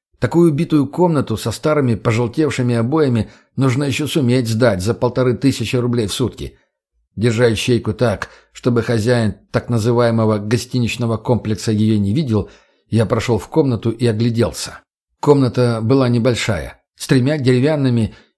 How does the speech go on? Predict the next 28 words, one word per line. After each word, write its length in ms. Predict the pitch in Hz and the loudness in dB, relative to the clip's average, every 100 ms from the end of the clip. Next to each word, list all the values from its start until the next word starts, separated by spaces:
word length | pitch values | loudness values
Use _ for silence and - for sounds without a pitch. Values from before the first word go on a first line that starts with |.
| - | -4
ещё, 240 | 117 131 | -2 0
наверное, 360 | 143 143 135 131 | 0 0 0 -2
советскими 600 | - 113 143 - 135 131 | -4 -2 -2 -2 0 0
кроватями. 800 | - 120 110 92 - 73 60 - _ _ _ | 0 0 0 0 -4 -12 -12 -18 _ _ _
Один 280 | - 113 180 | -4 0 2
небольшой 420 | 160 135 123 147 | 0 0 0 0
шкаф 320 | 127 - 127 | -2 0 0
для 140 | 107 120 | 2 0
одежды – 480 | 107 113 92 92 - _ _ - | 2 0 0 -4 -6 _ _ -4
Три 180 | 135 147 | 0 0
тумбочки 680 | - 139 120 104 113 95 - | 2 0 0 -2 -2 -2 -4
с 120 | - | -2
ободранными 640 | 113 113 117 110 113 110 | 0 2 2 0 2 2
углами, 500 | 107 107 110 104 98 - _ - | 0 2 2 2 -2 -6 _ -14
стоящими 680 | - 123 123 113 - 117 | -4 0 0 -2 -2 -2
возле 260 | 107 110 107 | 0 0 -2
каждой 340 | 92 107 98 | -2 -2 -2
кровати, 580 | 95 107 107 98 95 85 _ _ _ | -2 0 2 0 -2 -10 _ _ _
зеркало 520 | 117 131 151 113 123 | 0 2 2 2 -2
на 120 | 120 113 | 0 -4
стене 500 | - 117 104 85 _ | -4 -2 -2 -4 _
и 100 | - | -2
пластиковый 640 | 185 156 156 - 131 139 127 | -2 0 -4 -2 -4 0 0
стол, 480 | - 123 107 - - | 0 -2 -2 -4 -8
на 120 | 117 | -6
котором 340 | 113 110 117 110 | -4 -2 -2 -2
стоял 380 | - 120 110 | -2 0 0
ноутбук. 580 | 104 113 110 101 85 - | 0 0 0 -2 -4 -10